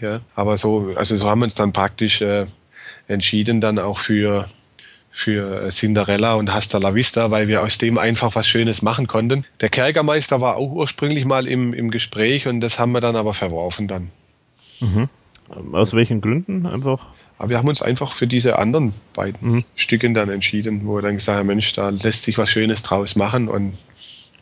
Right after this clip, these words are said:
Speaker 1: wie gesagt, haben wir dann extra noch einen Dudelsack da
Speaker 2: Mhm.
Speaker 1: dazu dann <laughs> ins Studio kommen lassen und, und, äh, also ich, ich denke, die, die Stücke sind ganz nett geworden eigentlich.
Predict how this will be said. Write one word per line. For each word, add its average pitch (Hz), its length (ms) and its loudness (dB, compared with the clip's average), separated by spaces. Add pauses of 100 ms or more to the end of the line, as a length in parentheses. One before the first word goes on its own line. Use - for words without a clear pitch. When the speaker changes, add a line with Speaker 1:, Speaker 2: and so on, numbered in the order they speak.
Speaker 1:
wie 120 180 -10
gesagt, - 300 -4
haben 110 120 4
wir 110 60 4
dann 107 160 4
extra 110 320 2
noch 107 140 2
einen 110 120 4
Dudelsack 123 640 0 (800)
da 113 120 0
Speaker 2:
Mhm. 113 100 4
Speaker 1:
dazu 110 280 -2
dann 113 300 2 (760)
<laughs> 127 400 2 (260)
ins 131 140 2
Studio 151 380 0
kommen 143 280 2
lassen 135 420 0
und, 120 320 -2
und, 110 400 -6 (180)
äh, 113 220 -4 (260)
also 107 200 0
ich, 120 200 -2
ich 113 100 -4
denke, 117 300 2
die, - 100 -8
die - 160 -8
Stücke - 280 -6
sind 107 160 -8
ganz 98 240 -4
nett 98 180 -6
geworden 101 400 -8
eigentlich. 104 160 -10